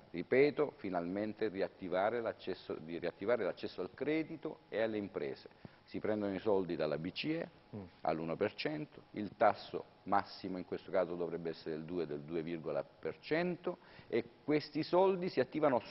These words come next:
Speaker 1: solo esclusivamente
Speaker 2: Beh,
Speaker 1: per
Speaker 2: batterebbe
Speaker 1: il
Speaker 2: tutta
Speaker 1: credito.
Speaker 2: la concorrenza con questo tasso.
Speaker 1: Ma mi sembra giusto, no? È proprio questo che noi stiamo combattendo da tempo. Le banche sanguisuga, cioè non è pensabile, le banche sono nate per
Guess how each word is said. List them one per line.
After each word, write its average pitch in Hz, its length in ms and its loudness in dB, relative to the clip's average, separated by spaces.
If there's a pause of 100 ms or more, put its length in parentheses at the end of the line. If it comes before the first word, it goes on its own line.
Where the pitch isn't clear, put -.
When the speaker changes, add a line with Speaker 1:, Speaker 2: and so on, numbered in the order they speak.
Speaker 1:
solo 190 360 12
esclusivamente 127 840 4
Speaker 2:
Beh, 123 80 4
Speaker 1:
per - 0 -
Speaker 2:
batterebbe 165 320 8
Speaker 1:
il 135 60 6
Speaker 2:
tutta 143 200 2
Speaker 1:
credito. 170 400 8
Speaker 2:
la - 0 -
concorrenza 104 380 10
con 101 160 0
questo 104 260 -6
tasso. 92 340 -8 (340)
Speaker 1:
Ma 101 180 4
mi 104 100 2
sembra 82 460 2
giusto, 139 600 0
no? 92 380 0
È - 80 2
proprio 135 300 6
questo 165 280 6
che 113 60 4
noi 98 200 2
stiamo 90 260 2
combattendo 90 520 2
da 90 120 4
tempo. 82 560 0
Le 113 160 2
banche 131 500 6
sanguisuga, 127 1000 4
cioè 127 160 0
non 139 100 0
è 147 120 2
pensabile, 143 880 6
le 117 100 6
banche 139 560 8
sono 151 260 2
nate 143 300 6
per 117 320 4